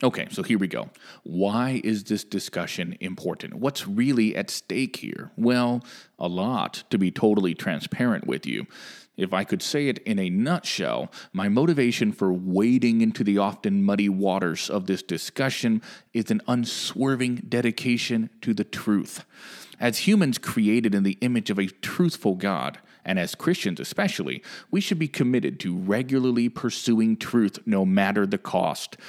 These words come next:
In the course of this pursuit, we welcome, although reluctantly at times, new evidence, discoveries, and considerations to aid us in coming to the right conclusions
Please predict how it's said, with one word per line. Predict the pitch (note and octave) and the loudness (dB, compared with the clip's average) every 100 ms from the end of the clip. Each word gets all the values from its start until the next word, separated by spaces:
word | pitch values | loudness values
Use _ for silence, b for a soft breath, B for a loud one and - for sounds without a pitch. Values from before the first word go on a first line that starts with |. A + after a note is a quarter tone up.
| B B _ | B B _
In | G2+ | -2
the | G2 | -2
course | - F3+ F#3+ A#2 | 0 0 0 0
of | F2 | -4
this | F2+ | -4
pursuit, | - E2 - - F2+ B - | -6 -8 -6 -8 -8 B -6
we | B2 C3+ | -2 0
welcome, | B2 D#3 G3 - F#2 - | 2 0 0 0 -2 0
although | A#2+ F3+ E3 | 0 4 4
reluctantly | F#3 F#3+ D#3+ C3 - - G2 F2+ | 4 4 2 0 -2 0 0 0
at | - | -2
times, | F2+ C2 D2+ - B B - | -4 -4 -4 -4 B B -2
new | A#2 C#3 D3 - | 2 2 2 -2
evidence, | C3+ B2 E2+ B1 - - | -2 0 -2 -4 -10 -8
discoveries, | A2+ G#2 - C3+ A#2+ F2 G#1+ - | -6 -4 -2 -2 0 -2 -4 -4
and | G#2 G#2+ | -2 2
considerations | A2+ A2 E3 D#3+ D3 E3+ - C#2+ F#2+ | 2 2 4 4 2 0 -2 -4 -6
to | - A2 - | 0 0 2
aid | A2+ D3 - | 2 2 0
us | E2+ D2+ - | -2 -2 -4
in | G#2+ G2 | -2 0
coming | G2+ D3 A2+ A2+ | 0 0 2 0
to | - | 0
the | C3 | 0
right | A#2 A2 G#2+ | 2 0 -2
conclusions | - B2+ - G3 D#3 G2 G2 | -4 -2 0 0 0 0 -2